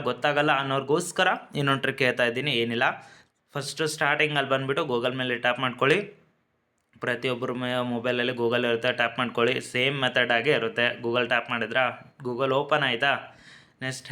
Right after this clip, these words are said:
as it is ನಮ್ಮ ಅಕೌಂಟ್ ಮೇಲೆ ಕ್ಲಿಕ್ ಮಾಡ್ಕೊಳ್ಳಿ. as it is ಬಂದುಬಿಡಿ, Google ಅಕೌಂಟ್ಗೆ ಕ್ಲಿಕ್ ಮಾಡ್ಕೊಳ್ಳಿ. ಸೇಮ್ as it is ಹೋಮ್ ಇರುತ್ತೆ, ಪರ್ಸನಲ್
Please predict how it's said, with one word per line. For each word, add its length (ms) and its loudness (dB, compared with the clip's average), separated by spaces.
as 280 0
it 100 -6
is 120 -4
ನಮ್ಮ 240 -6
ಅಕೌಂಟ್ 260 -2
ಮೇಲೆ 220 0
ಕ್ಲಿಕ್ 260 -4
ಮಾಡ್ಕೊಳ್ಳಿ. 380 4
as 240 -2
it 160 -10
is 100 -4
ಬಂದುಬಿಡಿ, 340 2
Google 320 2
ಅಕೌಂಟ್ಗೆ 360 0
ಕ್ಲಿಕ್ 280 -8
ಮಾಡ್ಕೊಳ್ಳಿ. 380 0
ಸೇಮ್ 200 -4
as 200 -2
it 160 -6
is 100 -4
ಹೋಮ್ 260 0
ಇರುತ್ತೆ, 260 2
ಪರ್ಸನಲ್ 380 -4